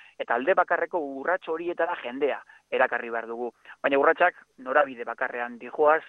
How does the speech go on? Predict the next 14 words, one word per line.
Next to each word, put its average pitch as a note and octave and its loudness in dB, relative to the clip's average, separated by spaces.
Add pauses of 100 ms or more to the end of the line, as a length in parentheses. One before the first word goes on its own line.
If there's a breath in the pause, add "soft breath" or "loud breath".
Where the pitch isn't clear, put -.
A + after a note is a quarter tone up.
(160)
eta A2 -12
Espainia B2+ -2
bereziki, B2+ -8 (340 loud breath)
eh, A#2+ -2
kontrako B2 0
norabidean A2+ -8
dijoa. A2+ -8
Osea, B2+ -14
nik D#3 -8
uste D#3+ -6
dut D#3 -2
ordua C3+ 2
dugula D3 2 (320 soft breath)
benetan F#3 -2